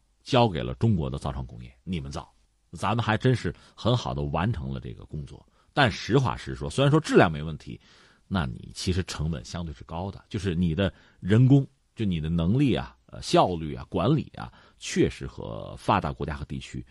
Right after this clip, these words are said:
是有差距的，这个我们要承认。但是毕竟打开了国门，开始接这个订单，一开始可能不挣钱，但是一旦开放，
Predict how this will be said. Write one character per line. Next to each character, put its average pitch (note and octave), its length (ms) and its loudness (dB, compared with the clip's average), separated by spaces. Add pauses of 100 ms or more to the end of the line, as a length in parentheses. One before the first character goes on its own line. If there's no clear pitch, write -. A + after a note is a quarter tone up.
(120)
是 - 180 -6
有 C2+ 120 0
差 G2 300 -8
距 A2 180 -16
的， - 260 -20
这 C#3 80 -4
个 G2 80 -4
我 C2+ 80 -6
们 B1+ 80 -12
要 C#2 120 -10
承 G#1 200 -20
认。 A#1+ 140 -18 (380)
但 E3+ 140 6
是 C#3+ 100 4
毕 F3+ 180 4
竟 A#2+ 160 6
打 - 160 -6
开 - 160 -2
了 G2+ 100 2
国 F2+ 160 2
门， G#2+ 220 4 (220)
开 C#3 120 2
始 F#2 140 0
接 F3 320 6
这 D3+ 100 0
个 G#2 60 -4
订 G2+ 180 -4
单， A#2+ 240 -6 (360)
一 G3+ 160 2
开 E3 160 8
始 E3 80 -4
可 G2 120 0
能 G#2+ 120 2
不 E3+ 100 6
挣 C#3+ 160 6
钱， A2 260 -4 (240)
但 D3 140 2
是 A2 140 0
一 B2+ 100 -2
旦 D3 140 2
开 D3+ 180 -2
放， - 180 -6